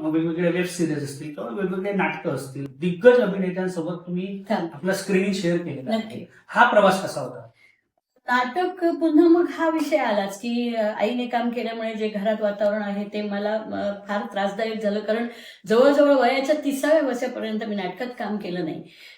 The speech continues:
Speaker 2: पण, अ, सुदुर्दैव-, सुदैवाने असं झालं की नाट्यविलास नावाची एक मी संस्था होती, तर त्यांना बॅकस्टेजला कोणतरी हवा होता आणि बॅकस्टेजमधून मी जी सुरुवात केली, म्हणजे नेपथ्य, मी पहिली नेपथ्यकार आहे.
Speaker 1: अच्छा, अच्छा.
Speaker 2: महिला नेपथ्यकार. आपल्या जिल्ह्यात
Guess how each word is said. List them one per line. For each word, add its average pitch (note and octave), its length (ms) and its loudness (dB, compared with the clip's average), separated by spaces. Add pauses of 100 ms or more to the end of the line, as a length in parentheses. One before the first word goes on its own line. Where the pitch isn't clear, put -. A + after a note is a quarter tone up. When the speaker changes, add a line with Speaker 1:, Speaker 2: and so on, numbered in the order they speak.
Speaker 2:
पण, C4 340 2
अ, B3 140 -4
सुदुर्दैव-, B3+ 720 6
सुदैवाने D#4 520 4
असं C#4+ 220 -2
झालं A3 280 0
की A#3+ 120 -6
नाट्यविलास C4 600 -4
नावाची A#3 340 -6
एक A3 160 -8
मी A3 280 -8 (100)
संस्था G3 360 -4
होती, F3 360 -2
तर F#3+ 100 -6
त्यांना G3 260 -6
बॅकस्टेजला B3 640 -6
कोणतरी G#3 340 -6
हवा F3+ 260 -2
होता E3+ 300 -4 (340)
आणि G#3 160 2
बॅकस्टेजमधून C#4+ 960 4
मी C#4 140 8
जी C#4 100 0
सुरुवात A#3 320 -2
केली, G3+ 260 -4
म्हणजे G#3 200 -2
नेपथ्य, B3 580 0
मी B3+ 100 -6
पहिली B3+ 340 -2
नेपथ्यकार A#3+ 580 -2
आहे. - 440 -8
Speaker 1:
अच्छा, D#3 60 -6
अच्छा. D3+ 240 -10
Speaker 2:
महिला G#3+ 300 6
नेपथ्यकार. E3 640 -4
आपल्या G#3+ 300 -4
जिल्ह्यात G#3+ 320 -4